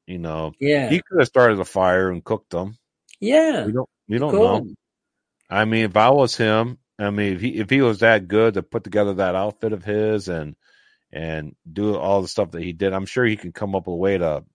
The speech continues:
Speaker 1: you know, come up with a fire and cook 'em. I mean, even Jesus had a fire cooking fish when the, when, uh,
Speaker 2: Yes.
Speaker 1: Peter jumped out of the boat. So, I mean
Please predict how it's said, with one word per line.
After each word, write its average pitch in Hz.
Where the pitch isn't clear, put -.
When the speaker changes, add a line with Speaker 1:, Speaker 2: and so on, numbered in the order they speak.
Speaker 1:
you 92
know, 87
come 98
up 90
with 80
a 85
fire 101
and 78
cook 127
'em. 85
I 92
mean, 95
even 101
Jesus 107
had 107
a 98
fire 104
cooking -
fish 143
when 98
the, 90
when, 95
uh, -
Speaker 2:
Yes. 165
Speaker 1:
Peter 123
jumped 98
out 92
of 87
the 85
boat. 117
So, 107
I 98
mean 98